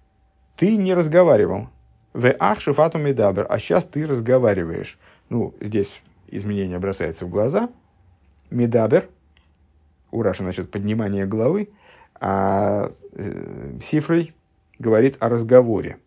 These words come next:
Значит, мол, при Мойше ты разговаривать-то того не мог, а щас вон какой разговорчивый. Ну, в-, выделяем мы здесь слово «разговаривать». Машенкин в эфируш Раши. Что не так в комментарии Раши?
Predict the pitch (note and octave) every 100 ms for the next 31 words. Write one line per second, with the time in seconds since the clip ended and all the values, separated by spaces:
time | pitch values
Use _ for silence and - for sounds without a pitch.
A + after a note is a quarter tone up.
0 | _ - - - - G2+ G#2+ G2+ - C3+
1 | C#3 C#3+ C3+ G#2+ G#2 - G#2 E2+ - _
2 | - G#2+ A2+ A#2 F2 E2+ - _ F2+ -
3 | - _ - F3+ C#3+ D3+ - _ D3+ F3
4 | C#3 C3 - _ _ _ _ _ _ _
5 | G#2+ - C#3 C3+ C3+ C#3 D3 B2+ A#2+ A2+
6 | B2+ G2+ - - - _ _ _ _ _
7 | _ _ _ _ _ _ _ - - -
8 | - G#2 - F#2+ G#2 A2 B2 B2+ A2 G2
9 | A2+ A#2+ - - A#2 A2+ G#2+ G2 G#2+ A2+
10 | F2+ - - _ _ _ _ - - -
11 | - A2+ G#2 G#3+ B3 G#3+ C#3+ A#2 G3 F#3+
12 | E3+ C#3+ G#2+ - - - _ _ _ _
13 | _ - D#3 G3 E3+ A2+ B2+ - - C#3+
14 | A#2 A#2 C#3+ G#3 D#3+ A2 -